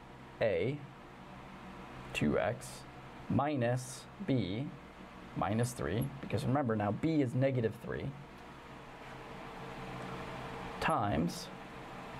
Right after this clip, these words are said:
A quantity squared, so two x squared,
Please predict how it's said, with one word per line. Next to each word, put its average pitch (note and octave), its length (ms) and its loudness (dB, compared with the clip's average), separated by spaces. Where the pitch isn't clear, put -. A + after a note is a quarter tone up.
A C#3 280 6
quantity B2+ 560 6
squared, G#2 560 4
so - 260 2
two - 300 2
x - 440 0
squared, D#2+ 520 2